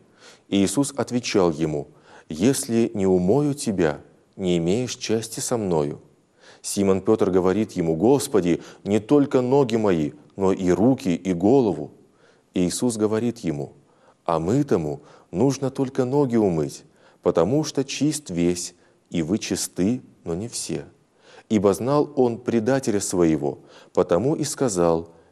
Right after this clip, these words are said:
не все вы чисты». Когда же умыл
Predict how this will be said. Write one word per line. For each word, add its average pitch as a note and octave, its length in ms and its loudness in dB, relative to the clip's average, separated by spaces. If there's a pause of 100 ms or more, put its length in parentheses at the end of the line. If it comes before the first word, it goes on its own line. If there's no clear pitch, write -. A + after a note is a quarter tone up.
(100)
не E2+ 220 -2
все - 360 -2
вы A2 140 -2
чисты». D#2 520 -8 (760)
Когда D#3 360 2
же D3+ 140 0
умыл B2 500 2